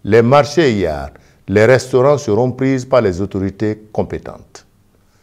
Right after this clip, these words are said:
L'instauration d'un couvre-feu de dix-neuf heures à cinq heures du matin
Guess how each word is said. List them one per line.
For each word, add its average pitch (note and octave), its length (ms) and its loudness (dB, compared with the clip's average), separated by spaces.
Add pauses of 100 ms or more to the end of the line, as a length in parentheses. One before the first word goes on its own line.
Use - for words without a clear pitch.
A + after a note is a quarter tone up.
(840)
L'instauration D#3 720 2
d'un E3 180 2
couvre-feu B2+ 480 -2
de A2 120 0
dix-neuf A2+ 340 -2
heures C3+ 80 6
à G#2+ 80 4
cinq B2 320 -4
heures B2 100 2
du G#2+ 80 -6
matin G#2 420 -2